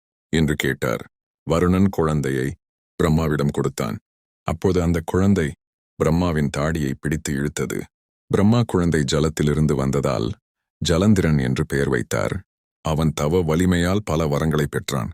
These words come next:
தேவர்கள் அனைவரையும் அவன் துன்புறுத்தத் தொடங்கினான். சாலாந்தரம் என்னும் நகரை அமைத்து அவன் அரசாண்டான்.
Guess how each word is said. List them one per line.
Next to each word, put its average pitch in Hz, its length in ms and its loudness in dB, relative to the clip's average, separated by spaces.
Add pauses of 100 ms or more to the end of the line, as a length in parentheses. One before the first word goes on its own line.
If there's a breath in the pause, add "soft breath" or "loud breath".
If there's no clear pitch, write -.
(440)
தேவர்கள் 110 540 2
அனைவரையும் 69 680 -2 (380)
அவன் 95 420 4
துன்புறுத்தத் 98 520 2
தொடங்கினான். 69 680 -2 (440)
சாலாந்தரம் 69 600 -2 (420)
என்னும் 76 320 2
நகரை 67 320 0
அமைத்து 62 460 0 (380)
அவன் 80 280 0
அரசாண்டான். 73 680 -2